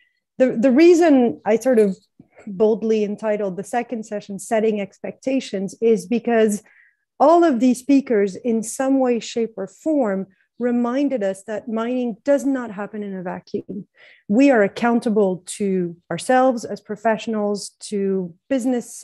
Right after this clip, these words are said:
uh, owners, I E shareholders, but also to a series of other stakeholders.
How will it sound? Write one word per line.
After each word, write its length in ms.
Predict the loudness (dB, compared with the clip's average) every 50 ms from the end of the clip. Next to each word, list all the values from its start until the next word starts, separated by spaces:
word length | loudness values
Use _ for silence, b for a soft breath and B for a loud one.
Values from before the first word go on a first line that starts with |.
| -12 -8
uh, 200 | -6 -6 -4 -2 0
owners, 440 | 0 2 2 2 0 0 -2 -2 -4
I 140 | -4 -4 -4
E 240 | -4 -4 -6 -6 -8
shareholders, 680 | -8 -6 -6 -6 -4 -4 -4 -4 -2 -2 -4 -6 -6 _ _ _ _ _ _ _ -4
but 100 | -2 0
also 240 | 0 -2 -2 -6 -8
to 160 | -6 -6 -6
a 60 | -6
series 440 | -6 -6 -8 -6 -6 -6 -6 -6 -8
of 120 | -8 -6 -4
other 280 | -6 -4 -6 -8 -10
stakeholders. 840 | -12 -12 -12 -10 -10 -10 _ -12 -10 -10 -10 -10 -10 -10 -10 -12